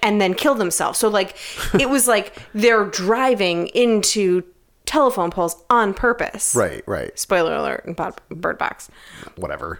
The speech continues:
Speaker 1: Whatever, who cares?
Speaker 2: <laughs> Don't watch it.
Speaker 1: <laughs> Don't watch it. We don't recommend. Um, but, like, that made a little bit more sense for there to be chaos, but I just didn't understand what all the chaos was
Speaker 2: <sighs>
Speaker 1: here.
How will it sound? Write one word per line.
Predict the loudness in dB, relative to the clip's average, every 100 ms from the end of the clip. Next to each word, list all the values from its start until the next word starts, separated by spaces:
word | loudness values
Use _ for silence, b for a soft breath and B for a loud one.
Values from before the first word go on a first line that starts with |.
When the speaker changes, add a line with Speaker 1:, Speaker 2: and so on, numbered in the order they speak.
| -4
Speaker 1:
Whatever, | -2 0 -2
who | -4
cares? | -4 -4
Speaker 2:
<laughs> | -8 -4 -4 -2
Don't | -2 0
watch | -2 -4
it. | -6
Speaker 1:
<laughs> | -2 2 2 4 2
Don't | 2
watch | 2 0 0
it. |
We | 0
don't | 2 2
recommend. | 0 -2 -4 -6 -12 B B B B
Um, | 2 2 -2
but, | 0
like, | 2 2 0 -8 b _ _ _ _ _ _ _ _ _ _ _
that | -2 0 2 2
made | 2
a | 2
little | 4 2
bit | 4
more | 2 2
sense | 2 0
for | 0
there | -2
to | 0
be | 0
chaos, | 0 2 2 0
but | -2 0
I | 0
just | 0 0
didn't | 2 2
understand | 2 0 -2 -4 0 2 2 0 0
what | -2
all | 0
the | -2
chaos | -4 -6 -2 0 0 0 0
was | 0 0
Speaker 2:
<sighs> | -2 -4
Speaker 1:
here. | -4 -2 -4